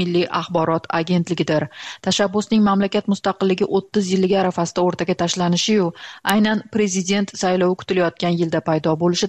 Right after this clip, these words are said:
tahlilchilar e'tiborini tortmoqda. Ayrim siyosiy tahlilchilar buning parlament rasmiylari og'zidan chiqib,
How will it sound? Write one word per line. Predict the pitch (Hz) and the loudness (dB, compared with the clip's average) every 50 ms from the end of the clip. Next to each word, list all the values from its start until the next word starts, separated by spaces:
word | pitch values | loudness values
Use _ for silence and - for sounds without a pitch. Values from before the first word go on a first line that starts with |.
| - 208 | 0 -2
tahlilchilar | 190 185 185 165 160 - 170 | -2 0 -2 -2 -2 -2 -2
e'tiborini | 170 170 180 190 - - 190 180 - 180 165 170 160 147 151 165 160 - | -2 -2 -2 -2 -2 -2 -2 -2 -2 -2 -2 -2 0 0 0 0 0 0
tortmoqda. | 160 151 - 160 156 160 147 - 160 151 139 - - - - - - - - - - | -2 -2 0 0 -2 0 -2 -2 -4 -4 -4 -6 -10 -18 -18 -18 -18 -18 -10 -4 -2
Ayrim | 208 220 233 226 202 | 0 0 0 0 0
siyosiy | - 208 196 196 - 214 - - | 0 0 0 0 -2 -4 -2 -2
tahlilchilar | 185 180 185 175 170 - 190 190 196 196 175 | -2 0 0 -2 0 0 0 0 0 0 0
buning | 175 180 185 190 196 - 190 | 0 2 2 2 2 0 0
parlament | 170 160 160 165 175 180 185 185 185 - | -2 0 0 0 2 2 2 2 2 0
rasmiylari | 175 170 - - 170 165 165 165 170 170 | -2 -2 -2 -2 0 0 0 2 2 0
og'zidan | 170 160 170 175 170 170 - | 0 -2 -2 -2 -2 -2 -2
chiqib, | - - 214 208 - | -2 -2 -2 -4 -4